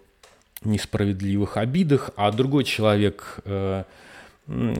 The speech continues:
умело рассказывает о реальных или мнимых обидах в детстве, то и получается, что возникает такая картина, м, синдрома обиженного ребенка. М,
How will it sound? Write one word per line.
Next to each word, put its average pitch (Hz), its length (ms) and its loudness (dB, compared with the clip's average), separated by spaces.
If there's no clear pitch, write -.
умело 117 580 8
рассказывает 139 880 4
о 117 440 4
реальных 120 580 4
или 107 160 4
мнимых 113 760 4
обидах 104 560 -2
в 98 120 -6
детстве, 101 380 -2
то 208 160 2
и 220 40 4
получается, 170 720 4
что 127 380 0
возникает 120 560 4
такая 110 340 2
картина, 120 760 2
м, 104 360 2
синдрома 113 840 2
обиженного 107 640 0
ребенка. 135 680 4
М, 113 500 4